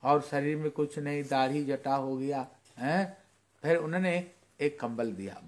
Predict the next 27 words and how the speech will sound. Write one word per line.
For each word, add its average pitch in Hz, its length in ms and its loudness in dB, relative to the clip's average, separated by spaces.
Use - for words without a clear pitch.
भोट 143 300 6
कंबल, 104 280 -4
उस - 240 -12
समय 147 300 -6
में 151 240 -8
बहुत 156 380 -4
कीमती 113 280 -8
कंबल 95 340 -8
था, - 220 -20
तो 123 120 0
उन्होंने 131 220 -6
उनको 165 460 -2
ये 120 160 -8
कंबल 104 380 -6
दिया। 92 240 -14
जब 127 200 -2
कंबल 156 360 4
दिया, 151 260 2
उन्होंने 143 260 -4
कंबल 135 340 -4
को 131 160 -4
ओढ़ 135 200 -2
करके, 147 460 2
तो 117 120 -2
उन्होंने 156 420 -2
जब 147 360 4
गए, 165 440 8